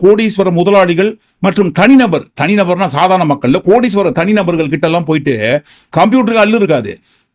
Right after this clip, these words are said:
டாக்ஸ் ஏதாவது கட்டணும், இவங்க பேலன்ஸ் வச்சிருக்காங்கன்னு கம்ப்யூட்டருக்கே தெரிஞ்சதுன்னா அந்த கம்ப்யூட்டர் ஹேங் ஆகி நின்னுடும். ஆனால் all time விழிப்போட இருக்கும் கம்ப்யூட்டர்.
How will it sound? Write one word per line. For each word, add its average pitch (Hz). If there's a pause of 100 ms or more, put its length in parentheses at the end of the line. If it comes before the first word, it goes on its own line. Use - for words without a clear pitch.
டாக்ஸ் 240
ஏதாவது 226
கட்டணும், 233 (140)
இவங்க 170
பேலன்ஸ் 214
வச்சிருக்காங்கன்னு 202 (140)
கம்ப்யூட்டருக்கே 202
தெரிஞ்சதுன்னா 170 (100)
அந்த 139
கம்ப்யூட்டர் 208
ஹேங் 214
ஆகி 190
நின்னுடும். 175 (300)
ஆனால் 151 (120)
all 208
time 240
விழிப்போட 208
இருக்கும் 147
கம்ப்யூட்டர். 151